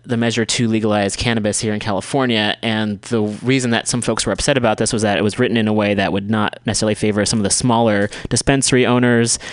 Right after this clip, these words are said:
and the taxes have kind of gone through the roof. And I'm all for taxes to help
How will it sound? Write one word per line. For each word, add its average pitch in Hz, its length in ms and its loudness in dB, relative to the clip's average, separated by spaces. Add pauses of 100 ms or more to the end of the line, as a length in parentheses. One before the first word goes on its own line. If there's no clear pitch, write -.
(260)
and 113 160 4
the 107 40 2
taxes 113 560 0
have 101 200 -2
kind 113 180 0
of 98 80 0
gone 104 260 0
through 101 180 -2
the 101 100 -2
roof. 120 200 2
And 135 80 2
I'm 139 80 2
all 165 120 4
for 123 160 4
taxes 110 380 0
to 110 80 0
help - 320 -2